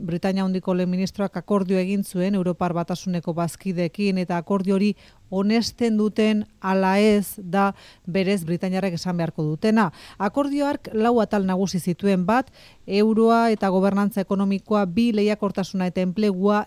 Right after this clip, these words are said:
hiru, immigrazioa; eta azkenik, Europako Batasun barruko integrazioa. Erresuma Batuak izango dituen salbuespenak jaso zituen Cameronek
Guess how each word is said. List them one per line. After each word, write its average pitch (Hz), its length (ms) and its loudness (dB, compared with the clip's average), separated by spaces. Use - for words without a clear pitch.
hiru, 226 260 -2
immigrazioa; 202 640 0
eta 185 120 -4
azkenik, 190 400 -2
Europako 180 500 0
Batasun 180 440 -2
barruko 170 380 0
integrazioa. 170 840 -2
Erresuma 220 440 2
Batuak 214 460 2
izango 214 480 0
dituen 214 540 0
salbuespenak 196 1200 0
jaso 190 240 -2
zituen 202 640 0
Cameronek 190 640 -2